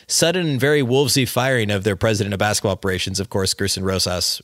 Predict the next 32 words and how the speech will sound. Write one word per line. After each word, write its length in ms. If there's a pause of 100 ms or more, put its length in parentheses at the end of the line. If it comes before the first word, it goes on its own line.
uh, 140
roughly 260
three 200
weeks 240
ago 180
now. 240 (540)
Um, 340
so 140
he 120
says 320
he 100
gives 220
the 100
Wolves 220
bonus 360
comedy 340
points 240
for 140
misspelling 400
their 120
own 120
team 240
name 300
in 160
their 160
own 120
news 200
release. 340 (680)
He 80
then 180
says, 300
"You 120